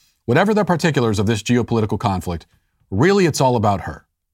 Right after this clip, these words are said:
She may not be a foreign policy expert, mind you, but she does know, based on her experience, that she is somehow at the center of it. Just as she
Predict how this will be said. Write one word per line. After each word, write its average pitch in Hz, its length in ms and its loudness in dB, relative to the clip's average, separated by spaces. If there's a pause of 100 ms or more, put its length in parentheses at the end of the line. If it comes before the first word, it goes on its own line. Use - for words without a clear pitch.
(580)
She - 160 -2
may 143 120 2
not 185 200 2
be 180 80 2
a 156 80 0
foreign 156 300 0
policy 139 380 2
expert, 120 380 -2
mind 113 260 0
you, 82 220 -8 (960)
but 98 160 -4
she 110 140 0
does 147 280 2
know, 98 240 0
based 120 300 -2
on 151 60 0
her 156 120 0
experience, 147 600 -4 (760)
that 104 120 -4
she - 240 0
is 165 140 2
somehow 139 340 4
at 120 80 -4
the 123 60 -6
center 98 360 -6
of 71 120 -14
it. - 80 -20 (1600)
Just 151 220 2
as 156 120 2
she 143 340 0